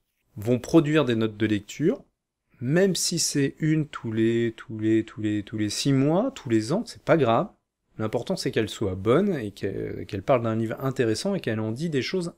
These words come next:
intéressantes. Et après ça, on va pouvoir constituer un réseau,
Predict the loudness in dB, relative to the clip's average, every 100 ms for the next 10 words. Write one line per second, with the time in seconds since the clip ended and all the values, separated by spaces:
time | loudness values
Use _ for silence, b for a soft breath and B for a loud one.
0 | -6 -2 0 0 -2 -12 _ _ _ -4
1 | -2 -2 -2 0 0 2 2 2 4 2
2 | 2 4 4 4 0 -4 -2 0 2 0
3 | 0 0 0 -2 -10